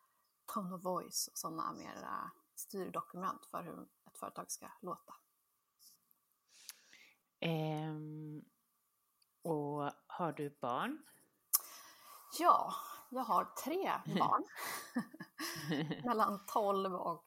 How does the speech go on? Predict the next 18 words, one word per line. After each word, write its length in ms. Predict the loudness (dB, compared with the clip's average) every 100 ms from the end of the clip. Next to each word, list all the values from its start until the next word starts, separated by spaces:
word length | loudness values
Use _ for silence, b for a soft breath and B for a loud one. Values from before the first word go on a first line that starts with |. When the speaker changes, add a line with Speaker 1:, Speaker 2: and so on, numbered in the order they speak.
| -20 -14
Speaker 1:
tre 240 | -8 -6 -4
år. 240 | -2 -4 -6 _ _ _ _ _ _ _ _ _ _ _ _ _ _ B B B B B _ _ -14
Speaker 2:
Vad 280 | -2 0
heter 380 | 2 0 -2 0
det? 360 | 2 2 0 -6 _ _ _ _ B B B B _
Berätta 880 | 0 0 0 -6 2 4 6 2 -2 -4 -8 -10
lite. 460 | 0 0 0 2
Jag 600 | 2 4 4 4 4 2 -2 _ _ _ _ _ _ _ _ _ _ -4
vill 300 | -4 -2 2
ju 180 | 4 4
intervjua 600 | 0 -4 -2 0 0 2
dig 260 | 2 0
för 180 | -2 -2
att 240 | -2 -4 -4
jag 160 | -2
vet 520 | 0 0 0 -2 -6 -8
att 260 | -8 _
du 460 | -4 -4 -4 -8